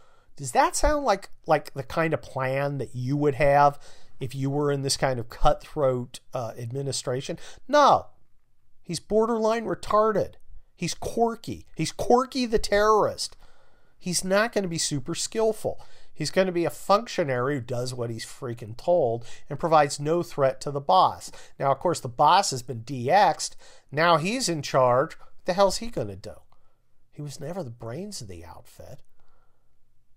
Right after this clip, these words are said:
Right? He was Luca Brasi. Okay? He's not, eh, not Clemen-, eh, not, eh, not Tessio. He's not even Clemenza. He's Luca Brasi. That's, that's his second in command.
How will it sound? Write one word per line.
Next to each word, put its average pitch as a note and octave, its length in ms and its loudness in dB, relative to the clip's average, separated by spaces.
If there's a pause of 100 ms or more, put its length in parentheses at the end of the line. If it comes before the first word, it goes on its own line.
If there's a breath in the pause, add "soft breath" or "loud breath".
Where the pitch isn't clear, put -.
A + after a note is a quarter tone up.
(1000)
Right? C#3 260 -6
He F3 160 -8
was F3+ 160 -6
Luca E3+ 280 -4
Brasi. - 640 -2 (1200)
Okay? C#3+ 380 0 (1500)
He's C3+ 180 -10
not, E3 260 0
eh, C3+ 260 -6
not C#3+ 260 0
Clemen-, E3+ 460 2
eh, D3 160 0
not, D#3 300 2
eh, E3+ 240 -10
not D#3+ 360 -2
Tessio. D#3+ 500 2
He's E3+ 140 -4
not E3+ 120 2
even F3 140 0
Clemenza. E3+ 640 0 (300 soft breath)
He's C3 200 -10
Luca F3+ 300 2
Brasi. F3+ 600 4 (1500)
That's, C#3+ 400 2
that's C#3+ 400 2
his E3+ 140 -2
second C#3+ 340 -2
in C3 80 -6
command. D#3 440 -6